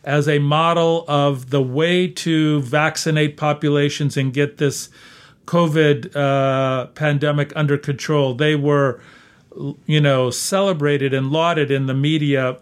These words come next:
mostly in the United States. I don't know to, to the extent, not as much in Europe, but they were held up as this model program. And of course, you know, th-, they didn't look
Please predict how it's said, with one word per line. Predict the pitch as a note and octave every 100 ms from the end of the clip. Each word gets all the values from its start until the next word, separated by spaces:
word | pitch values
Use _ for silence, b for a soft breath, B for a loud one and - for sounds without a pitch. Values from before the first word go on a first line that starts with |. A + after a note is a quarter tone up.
| -
mostly | E3 A3+ - F#3
in | E3
the | D3+
United | D3+ D3+ D3 C#3+
States. | - - D3 D3
I | - D3+
don't | D#3
know | D3+ D3
to, | D3 - C#3
to | - -
the | C#3 C#3
extent, | - - D3
not | C#3+ D3+
as | D3 B2+
much | C#3+ C#3 C#3+
in | C3
Europe, | D3+ C#3+ - B B B -
but | D#3
they | E3
were | D#3 D3+
held | C#3 F3 D#3+
up | D#3+ D3+
as | C#3+ -
this | D3 C#3+
model | D3 D3 D3 C#3+
program. | - D#3 D3+ C#3 B2+ A#2 G#2 B B B B
And | - D#3 D3+ D3 C#3+ - b b
of | D3 -
course, | B3 A#3+ F3+ F#3 - - - b b b b _
you | F3
know, | F3+ D3+ D3+
th-, | D#3 - - - - _
they | D#3+
didn't | D#3+ F#3 D#3 D3+ - - -
look | D3+ F3+ A3+ -